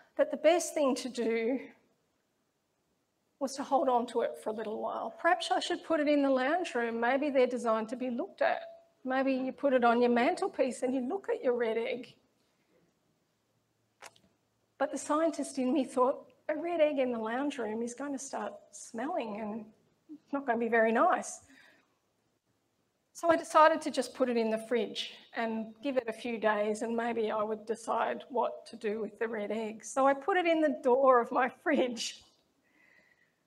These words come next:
And a week later, it was still staring at me from the door in the fridge. And I was still none the wiser about what do you do with a red egg?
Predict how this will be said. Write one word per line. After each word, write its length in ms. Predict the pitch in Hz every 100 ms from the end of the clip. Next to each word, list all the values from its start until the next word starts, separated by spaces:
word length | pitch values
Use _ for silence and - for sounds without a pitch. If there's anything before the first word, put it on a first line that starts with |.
| _ _ -
And 100 | 294
a 60 | 277
week 340 | 294 330 -
later, 300 | 277 311 302
it 200 | 302 311
was 160 | 320 -
still 240 | - 311
staring 540 | - - 262 285 320
at 180 | 294 -
me 140 | 254 233
from 300 | - 254 254
the 80 |
door 580 | 240 240 233 247 247 247 - - _ _ _
in 140 | 254 247
the 80 |
fridge. 560 | 240 - 320 240 - -
And 140 | 262 285
I 20 |
was 160 | 277
still 300 | 277 - 320
none 240 | 302 269 262
the 60 | 247
wiser 460 | 247 339 311 247
about 320 | 233 226 220
what 280 | 240 - -
do 100 | -
you 100 | 254
do 420 | 240 254 240 240 240 - _ _ _ _ _ _
with 180 | 262 247
a 80 | 247
red 300 | 247 226 233
egg? 360 | 330 330 214